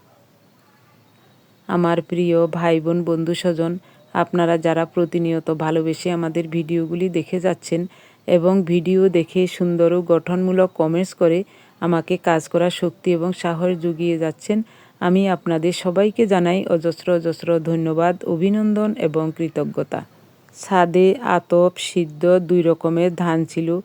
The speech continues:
সবগুলো ধান বস্তায় ঢুকিয়ে সিঁড়ির ঘরে রেখে এসে বাড়ি এসে হাত মুখ ধুয়ে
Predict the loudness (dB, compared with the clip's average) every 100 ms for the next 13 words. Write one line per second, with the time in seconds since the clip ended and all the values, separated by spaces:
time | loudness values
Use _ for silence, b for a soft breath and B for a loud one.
0 | b b b -2 4 4 4 2 6 6
1 | 6 2 2 2 2 2 0 0 2 2
2 | 2 -4 -2 0 4 4 4 b b b
3 | -4 0 2 4 2 0 4 6 6 2
4 | 0 2 2 2 2 2 4 2 2 2
5 | 2 0 0 0 0 -2 -2 -2 -2 -2
6 | -2 2 4 4